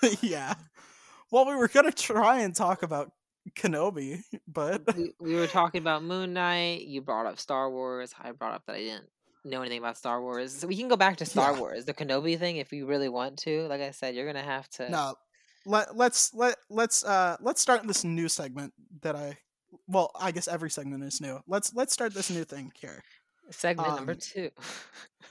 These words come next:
Speaker 1: yeah. So, uh, we're gonna call this, uh, I think,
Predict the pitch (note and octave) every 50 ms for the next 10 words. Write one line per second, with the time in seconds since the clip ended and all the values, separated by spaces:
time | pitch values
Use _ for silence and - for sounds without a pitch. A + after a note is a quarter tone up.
0 | _ _ - F3 F3 D#3 C3+ B2 A#2+ - - - - B2+ - - - - F#3 F3
1 | E3 D#3+ D#3 D#3 - F3 E3 D#3+ D#3 D#3 G3 G#3+ A3 C4 B3+ A3+ - - A3+ G#3
2 | G3+ F#3+ G3 F#3 - - - - - - - - E3+ E3 D3+ C#3+ C#3 A#2 - -
3 | - - C4+ C4